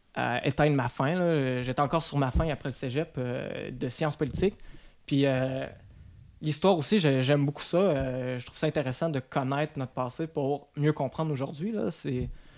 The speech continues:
tu sais, comprendre de pourquoi aujourd'hui le monde est comme ça, ben, faut comprendre le passé aussi, tout le développement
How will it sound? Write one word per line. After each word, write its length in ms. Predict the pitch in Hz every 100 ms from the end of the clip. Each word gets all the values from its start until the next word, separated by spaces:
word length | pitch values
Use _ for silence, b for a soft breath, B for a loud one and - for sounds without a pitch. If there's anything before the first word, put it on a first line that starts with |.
| b -
tu 100 | 151
sais, 100 | - _
comprendre 400 | - 143 156 175
de 80 | 147
pourquoi 480 | - 135 - 160 165
aujourd'hui 400 | 135 127 123 160
le 100 | 151
monde 240 | 135 151
est 40 | 143
comme 180 | 131 120
ça, 140 | 170
ben, 120 | 147
faut 120 | 127
comprendre 400 | 135 127 - 151
le 100 | 139
passé 440 | 127 131 131 - 160
aussi, 400 | 135 - 160 156 -
tout 120 | 165
le 80 | 156
développement 680 | 143 135 131 143 151 160